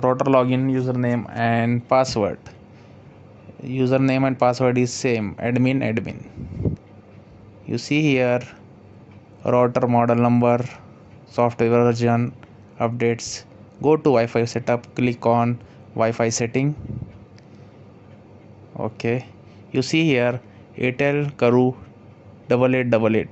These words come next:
This is default Airtel S S I D.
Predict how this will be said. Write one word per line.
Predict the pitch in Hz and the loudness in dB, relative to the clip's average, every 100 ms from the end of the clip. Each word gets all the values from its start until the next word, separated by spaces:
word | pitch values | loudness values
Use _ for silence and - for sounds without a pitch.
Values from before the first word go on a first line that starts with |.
| - | -8
This | 127 127 | -4 0
is | 135 135 - - - - - | 0 -2 -12 -20 -20 -18 -4
default | 131 139 160 156 156 - - | 0 0 2 2 2 -2 -2
Airtel | 120 120 127 127 120 - - - - - - - - - - | -2 0 0 0 -4 -12 -20 -20 -20 -20 -20 -20 -20 -20 -8
S | 131 131 | -4 -2
S | 117 | 0
I | 113 | 0
D. | 107 82 | -2 -6